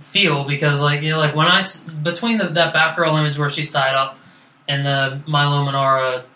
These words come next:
Spider-Woman image, I don't see,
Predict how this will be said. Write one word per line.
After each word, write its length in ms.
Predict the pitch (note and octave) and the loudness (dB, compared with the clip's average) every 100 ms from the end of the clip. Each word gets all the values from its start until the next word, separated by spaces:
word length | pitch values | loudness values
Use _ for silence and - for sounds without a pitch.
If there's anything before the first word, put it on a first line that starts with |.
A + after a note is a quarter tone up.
| - | -12
Spider-Woman 680 | - D#3+ D#3 C#3+ C3 B2+ | -2 2 2 2 -2 -8
image, 400 | B2+ B2+ A#2+ - - - _ _ _ _ _ _ - | -8 -10 -10 -14 -20 -20 _ _ _ _ _ _ 0
I 100 | F#3 | 4
don't 200 | G3+ G3+ | 4 2
see, 540 | - E3 D#3+ D3+ C#3+ | -2 0 0 0 -4